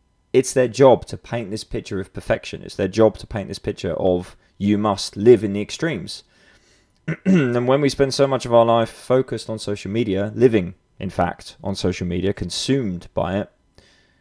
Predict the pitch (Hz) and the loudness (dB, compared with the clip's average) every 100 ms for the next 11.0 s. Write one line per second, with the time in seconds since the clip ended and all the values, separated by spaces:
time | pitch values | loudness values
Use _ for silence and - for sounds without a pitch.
0 | _ _ _ _ _ _ _ _ _ _ | _ _ _ _ _ _ _ _ _ _
1 | 113 113 127 123 117 117 117 - - 120 | -6 -4 -2 0 4 4 2 -4 -4 -4
2 | - - - _ _ _ _ _ _ _ | -8 -20 -20 _ _ _ _ _ _ _
3 | _ _ _ _ 123 127 - - - - | _ _ _ _ 2 2 0 -6 -14 -20
4 | _ _ _ _ _ _ _ _ _ _ | _ _ _ _ _ _ _ _ _ _
5 | _ _ _ _ _ 95 92 104 113 _ | _ _ _ _ _ -2 0 -2 -6 _
6 | - 107 - 127 123 135 120 107 - 107 | -6 -2 4 6 10 10 8 2 -2 -2
7 | 104 131 131 131 110 113 107 104 120 110 | 0 2 4 4 0 -4 -6 -2 0 0
8 | 95 101 101 101 104 101 - 123 98 95 | -4 -4 -4 -2 -4 -8 -2 0 0 -2
9 | - _ - - 123 117 104 104 101 104 | -8 _ -10 -6 -6 -6 -2 -2 -2 0
10 | 110 85 95 95 - 101 87 98 - - | -2 -2 -6 -6 -4 -2 0 -2 -4 -10